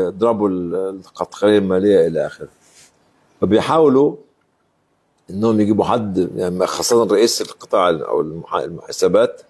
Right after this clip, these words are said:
يكون اجنبي، يكون بكنترول ب-، بالر-، بالمكتب الرئيسي. وده معركه ما بين، آه، بتوع الحسابات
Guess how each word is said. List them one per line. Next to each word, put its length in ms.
يكون 500
اجنبي، 480
يكون 420
بكنترول 640
ب-، 320
بالر-، 320
بالمكتب 400
الرئيسي. 480
وده 240
معركه 440
ما 120
بين، 500
آه، 840
بتوع 340
الحسابات 640